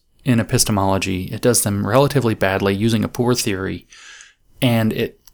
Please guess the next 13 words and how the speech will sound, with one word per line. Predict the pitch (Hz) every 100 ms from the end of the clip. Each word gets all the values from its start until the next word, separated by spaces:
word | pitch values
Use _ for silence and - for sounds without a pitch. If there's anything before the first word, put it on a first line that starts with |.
| -
declares | 123 - 117 104
itself | 98 - 101 95 -
done, | 104 117 110 98 90 -
and | 120 107
it | -
hasn't | 117 120 120 -
even | 123 104 98
begun. | 98 101 107 101
It | 110
hasn't | 117 120 123
even | 120 107
done | 101 104 104
the, | 107